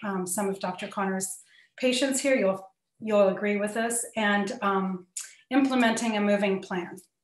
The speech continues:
Did you know that your body makes its own medicine? And in nineteen ninety-eight, d-, um, Louis Anargo, P H D,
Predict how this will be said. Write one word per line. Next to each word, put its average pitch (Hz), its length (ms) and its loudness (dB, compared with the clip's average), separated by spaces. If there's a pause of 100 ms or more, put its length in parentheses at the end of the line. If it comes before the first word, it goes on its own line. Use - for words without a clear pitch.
(1080)
Did 277 200 0
you 415 180 6
know 220 460 4
that 226 160 -4
your 214 120 0
body 208 360 0
makes 190 320 -6
its 233 240 -8
own 190 180 -2
medicine? 208 600 -4 (1600)
And 233 480 2
in 240 160 2
nineteen 320 460 8
ninety-eight, 233 760 4 (380)
d-, 240 240 -10
um, 208 480 -2 (140)
Louis 269 340 4
Anargo, 220 520 4
P 247 180 2
H 240 280 0
D, 196 420 -2